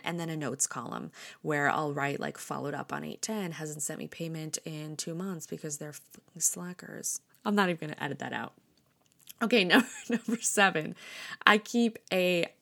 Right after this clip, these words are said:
master list of brand and P R contacts that I've collected over the years, and I update it accordingly. So I've kind of gotten into the habit of adding every new contact that I speak to via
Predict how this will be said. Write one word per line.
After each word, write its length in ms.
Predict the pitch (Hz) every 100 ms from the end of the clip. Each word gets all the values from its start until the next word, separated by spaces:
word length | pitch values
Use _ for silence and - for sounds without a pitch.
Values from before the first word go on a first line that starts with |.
| _
master 600 | 180 196 214 233 - 226
list 500 | 202 - 180 - - -
of 380 | 170 160 160 160 - _ _ 175
brand 540 | 160 185 202 226 226
and 140 | 175 180
P 160 | -
R 160 | 165 165
contacts 720 | - 226 233 302 339 - - - - - -
that 180 | 180 175
I've 320 | 175 170 170 -
collected 420 | 190 180 - 165
over 180 | 165 156
the 100 | 151
years, 380 | 143 135 165 - -
and 240 | 165 165
I 80 | 160
update 400 | 170 - 175 160
it 100 | 156
accordingly. 600 | - - 135 - 65 -
So 300 | - 175 170 - - -
I've 140 | 202
kind 240 | - 220 247
of 80 | 208
gotten 260 | 202 -
into 220 | 175 175
the 120 | 165 165
habit 420 | 160 156 170 -
of 360 | 160 160 156 151 - _ -
adding 560 | 170 175 180 175 170 165 - - _ _ -
every 440 | 220 247 254 254
new 180 | 233 214
contact 560 | 190 196 170 147 143 -
that 120 | 160
I 80 | 160
speak 320 | - 185 160
to 100 | 175
via 300 | 156 165 165